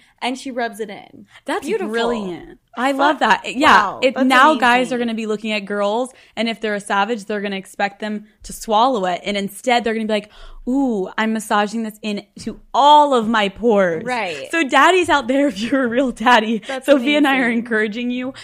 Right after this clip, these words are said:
Speaker 2: to literally start massaging your skin with your man's cum.
Speaker 1: I love it.
Speaker 2: I love that too. Um, okay.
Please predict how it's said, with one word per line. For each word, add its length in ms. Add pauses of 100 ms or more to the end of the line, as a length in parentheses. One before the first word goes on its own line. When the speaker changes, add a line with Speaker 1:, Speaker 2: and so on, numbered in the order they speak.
(220)
Speaker 2:
to 420
literally 500
start 260
massaging 580
your 140
skin 340
with 220 (360)
your 140
man's 300
cum. 460 (240)
Speaker 1:
I 160
love 240
it. 260
Speaker 2:
I 140
love 200
that 200
too. 340 (340)
Um, 480
okay. 340